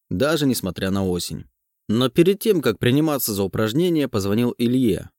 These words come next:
Попросил его пробить всю, что удастся, информацию об Артёме Демьянове.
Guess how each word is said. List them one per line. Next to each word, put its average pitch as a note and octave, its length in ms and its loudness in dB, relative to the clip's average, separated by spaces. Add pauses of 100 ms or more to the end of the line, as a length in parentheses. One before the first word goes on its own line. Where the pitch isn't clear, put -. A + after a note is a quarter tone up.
(220)
Попросил D3+ 440 0
его A2 220 6
пробить B2 340 0
всю, - 220 -2
что - 180 -2
удастся, B2+ 440 0
информацию G#2+ 760 -2
об F2+ 140 -4
Артёме G#2 340 0
Демьянове. F#2 680 0